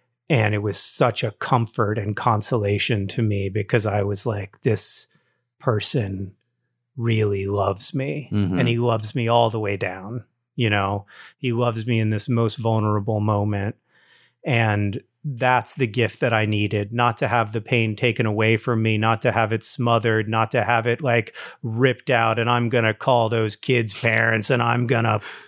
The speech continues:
Speaker 1: fucking destroy 'em. I didn't need that. What I needed was for him to, like, hear it and f-, and feel it and be able to go there with me.
Speaker 2: Mm-hmm.
Speaker 1: And that was, it was one of the greatest gifts of my life.
Speaker 2: That's,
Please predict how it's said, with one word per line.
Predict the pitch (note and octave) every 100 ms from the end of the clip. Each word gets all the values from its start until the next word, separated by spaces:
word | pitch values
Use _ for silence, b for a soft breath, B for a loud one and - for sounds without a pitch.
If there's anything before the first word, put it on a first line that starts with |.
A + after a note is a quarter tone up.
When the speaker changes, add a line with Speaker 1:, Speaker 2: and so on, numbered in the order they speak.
| B B
Speaker 1:
fucking | - - C3+ - D3 B2+
destroy | B2+ - D#3 C3+ C3 B2+
'em. | B2+ A#2 B B B
I | - D3+
didn't | C#3 D3+ C#3 C3
need | C3+ B2+
that. | C3+ B2 B2+
What | A#2+
I | B2
needed | B2 C3 B2 A#2
was | A#2 A2
for | - A#2+
him | A2+ B2 A#2
to, | A#2 B2+
like, | A#2 A2+ G#2+ - - _
hear | - - C#3 D3 E3
it | E3 -
and | C3+ A#2 G#2+
f-, | - -
and | - B2+ A2+
feel | - D3+ C#3+ D3
it | D3
and | D#3+ B2
be | B2 B2
able | A#2+ B2
to | A#2
go | G2+ A#2+ B2
there | C3+ C3
with | C#3 C3+ B2 B2 A#2+
me. | C3 A#2+ C3+ D#3+ E3
Speaker 2:
Mm-hmm. | F#2+ F2 F2 E2+ G2
Speaker 1:
And | C#3 A#2+
that | C3
was, | B2+ A2 D3+
it |
was | A#2+ -
one | C3 B2+
of | A#2
the | B2
greatest | A2+ B2 B2 B2 -
gifts | C3 -
of | C3+
my | B2 B2
life. | C3+ A2 - - _
Speaker 2:
That's, | - G#2+ -